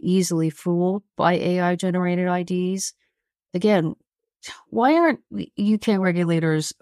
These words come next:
and U E regulators looking at this? Maybe they are when firms come to them wanting to be licensed. Th-, this is something that really needs to be checked. And I've seen it over and over again. I did a piece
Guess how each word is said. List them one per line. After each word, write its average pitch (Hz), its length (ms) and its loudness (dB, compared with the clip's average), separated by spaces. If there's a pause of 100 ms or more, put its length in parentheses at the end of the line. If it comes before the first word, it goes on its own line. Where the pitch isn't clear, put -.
and 160 340 0
U 165 240 2
E 165 300 0
regulators 151 760 -2
looking 160 360 -4
at - 200 -8
this? - 480 -8
Maybe 190 300 0
they 220 180 2
are 160 460 0 (640)
when 160 640 0 (1000)
firms 185 460 0
come 165 220 0
to 180 100 -2
them 156 240 2
wanting 139 280 0
to 151 120 -2
be 151 160 0
licensed. - 760 -6 (680)
Th-, - 160 -2
this 214 240 -2
is 202 80 -4
something 185 320 0
that - 120 0
really 156 280 0
needs 147 320 -4
to 151 100 -4
be 151 180 -4
checked. - 600 -8 (100)
And 156 240 -2
I've 120 180 -4 (300)
seen 202 280 0
it 175 120 2
over 170 260 0
and 165 120 2
over 160 240 0
again. 156 280 0
I 160 120 0
did 160 160 -2
a 160 60 -2
piece 170 420 -4